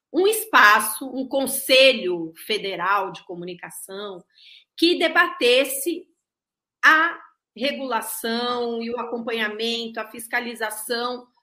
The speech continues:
da comunicação no país, não só das plataformas. Não faz hoje mais sentido ter uma separação regulatória. Por mais que sejam coisas diferentes,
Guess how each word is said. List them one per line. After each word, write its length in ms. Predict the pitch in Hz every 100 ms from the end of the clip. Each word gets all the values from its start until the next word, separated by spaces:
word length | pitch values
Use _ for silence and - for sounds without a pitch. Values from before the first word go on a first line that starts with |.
| _ -
da 220 | 277 330
comunicação 640 | 339 302 302 269 269 277
no 100 | 285
país, 300 | 294 269 285
não 240 | 240 339 480
só 320 | - 381 453
das 160 | 403 -
plataformas. 880 | 220 214 208 208 185 160 170 - _ _ _ -
Não 160 | 403
faz 360 | - 339 349 294
hoje 260 | 302 320 277
mais 300 | 269 285 -
sentido 580 | 294 269 - 240 285
ter 100 | -
uma 180 | 285 294
separação 640 | 302 269 277 269 302 269 277
regulatória. 880 | 277 247 285 302 240 233 233 175 - _ _ - _ -
Por 140 | 277
mais 340 | 262 302 440 -
que 120 | -
sejam 340 | 370 311 277
coisas 340 | 269 240 214 190
diferentes, 840 | - 196 175 226 311 330 -